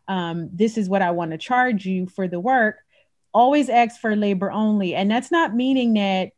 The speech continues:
you're gonna use them for labor only. Um, you just are able, they're gonna then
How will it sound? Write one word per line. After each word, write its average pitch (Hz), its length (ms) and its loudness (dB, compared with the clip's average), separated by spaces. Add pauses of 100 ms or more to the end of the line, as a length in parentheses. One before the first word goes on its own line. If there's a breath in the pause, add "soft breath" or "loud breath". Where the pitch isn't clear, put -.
(600)
you're 190 220 0
gonna 185 380 0 (100)
use 339 320 6
them 240 180 4
for 220 160 0
labor 196 320 0
only. 190 540 0 (460 soft breath)
Um, 208 260 0
you 220 220 4
just 302 140 2
are 240 180 4
able, 226 260 4
they're 262 140 4
gonna 285 200 4
then 214 340 4